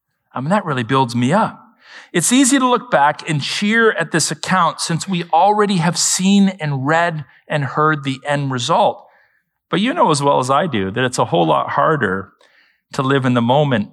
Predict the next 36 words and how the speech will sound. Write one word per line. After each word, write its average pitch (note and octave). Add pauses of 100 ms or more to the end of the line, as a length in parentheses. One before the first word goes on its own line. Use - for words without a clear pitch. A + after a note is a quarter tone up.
when A2
you A2
might A2+
be -
experiencing A2+
it. C2 (2000)
When A#2+
the A2+ (160)
soldiers B2+
are G#2
still A2
on G2
both G2+
sides, A2
when G2+
the G2
chains A2
are F#2+
still G2+
on, A2+
when G2
the F#2+
gate A2
is F2+
still F#2+
closed. B2 (760)
It's A#3
a G3
whole C3+
lot A#2
easier, G2 (1040)
a G#2
whole C#3+
lot B2+
more A2+
difficult G#2+